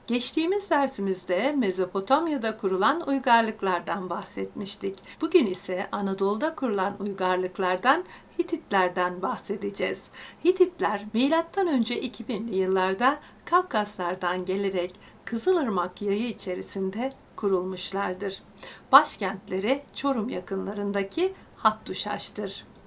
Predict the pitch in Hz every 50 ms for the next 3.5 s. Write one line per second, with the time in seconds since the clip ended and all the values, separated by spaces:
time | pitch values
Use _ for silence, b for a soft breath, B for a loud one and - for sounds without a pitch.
0 | - - - 330 370 370 427 392 - - 208 185 214 208 226 - - - - 269
1 | 208 214 233 247 262 277 294 277 359 359 359 - 214 196 196 190 190 214 254 -
2 | - - - - - 320 320 - - - - 190 190 202 196 190 185 185 190 196
3 | 190 190 - - - 196 190 - - -